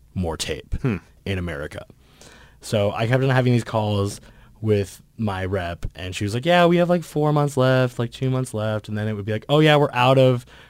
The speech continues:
Speaker 1: chrome tape now. Oh, we're out of this kind of tape now." And it was, like, slowly just being like, "Oh man, like, this is really kinda getting down to the wire." And then they were able to repurpose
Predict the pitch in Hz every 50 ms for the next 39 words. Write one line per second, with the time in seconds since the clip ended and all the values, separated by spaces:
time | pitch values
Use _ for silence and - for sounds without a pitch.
0 | _ _ - - - 175 165 160 156 151 139 - 127 107 101 92 98 95 92 87
1 | 82 82 82 - - 131 135 127 123 123 101 117 117 120 120 123 120 123 113 113
2 | 117 135 151 143 - - - 110 101 98 95 - - 101 87 78 80 90 87 80
3 | 80 80 87 - - - - - - - 113 123 123 127 123 110 123 110 - -
4 | - - 127 127 127 135 131 127 113 104 107 - - 107 101 104 101 95 90 87
5 | - - _ - 98 98 98 90 82 85 87 90 98 98 92 82 80 80 85 -
6 | - 87 - - 95 87 87 85 87 92 98 95 95 92 90 87 87 87 - _
7 | _ _ _ _ _ - 110 101 98 95 101 98 101 101 98 92 90 90 90 90
8 | 90 87 82 76 80 92 - - - - - - - - - - 113 120 123 131
9 | 135 139 143 143 143 139 139 - - _ _ _ _ _ 107 104 131 127 127 127
10 | 123 120 123 - - 139 147 165 175 - - 123 107 92 98 107 123 139 143 -
11 | - - - 127 123 - - 135 131 123 120 - - - - - -